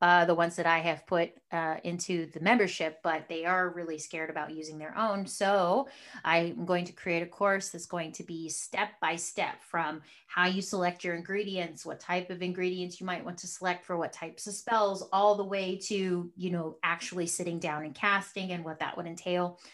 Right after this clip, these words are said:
Um, some of the other things you can look forward to is self-healing techniques, lazy witchcraft, easy magic practices, intro to druidry,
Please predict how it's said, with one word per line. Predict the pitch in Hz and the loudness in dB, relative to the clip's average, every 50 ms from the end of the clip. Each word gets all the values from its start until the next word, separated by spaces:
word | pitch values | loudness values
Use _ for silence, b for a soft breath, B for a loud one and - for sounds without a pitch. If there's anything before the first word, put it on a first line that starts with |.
| B B B B B B B - | B B B B B B B 2
Um, | 190 180 175 175 180 | 4 4 4 4 2
some | 175 - 254 254 | 2 4 4 4
of | 269 | 6
the | 247 233 | 6 6
other | 214 214 233 226 | 6 6 6 2
things | - 220 220 220 202 | 2 2 0 0 -2
you | 214 208 | -4 -4
can | 214 202 | -2 -2
look | 196 190 190 | -2 -2 -2
forward | - 202 196 190 190 185 | -2 -2 0 0 0 -2
to | - - 208 185 | -2 -2 -2 -2
is | 175 180 - | 0 0 0
self-healing | 175 160 170 - - 214 214 208 202 202 202 | 0 0 0 0 -2 0 2 2 0 0 -2
techniques, | - 196 185 - - 190 185 185 180 - - - | -2 -2 -2 -2 -4 -4 -4 -4 -4 -6 -8 -6
lazy | 160 170 170 170 180 175 | -2 -2 -2 -2 -2 -2
witchcraft, | 165 170 151 - - - 175 170 170 170 175 - | -2 -2 -4 -4 -4 -2 0 0 0 0 -2 -6
easy | 190 180 170 175 165 | -8 -6 -6 -6 -6
magic | 160 156 160 - - _ | -6 -8 -10 -10 -14 _
practices, | - - 220 214 208 214 - 208 202 - 202 196 190 190 180 - | 2 4 4 4 4 2 -4 -8 -4 -2 0 0 0 -2 -4 -4
intro | 185 185 185 - - 185 180 | -4 -4 -4 -2 -2 -2 -2
to | 180 - 175 | -2 -6 -8
druidry, | 170 - 185 196 214 220 208 202 202 208 208 208 208 208 208 208 | -8 -4 0 0 4 4 4 2 2 2 2 2 2 2 0 -2